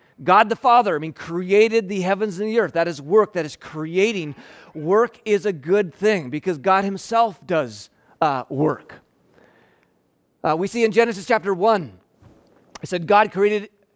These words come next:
humankind in his own image. In the image of God, he created the male and female, he created them.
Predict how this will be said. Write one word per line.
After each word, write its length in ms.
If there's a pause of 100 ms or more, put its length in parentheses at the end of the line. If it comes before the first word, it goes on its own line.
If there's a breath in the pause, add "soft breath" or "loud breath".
(180)
humankind 640
in 140
his 180
own 160
image. 540 (560 soft breath)
In 140
the 120
image 180
of 120
God, 240
he 140
created 500
the 80
male 400
and 180
female, 720 (180)
he 120
created 480
them. 380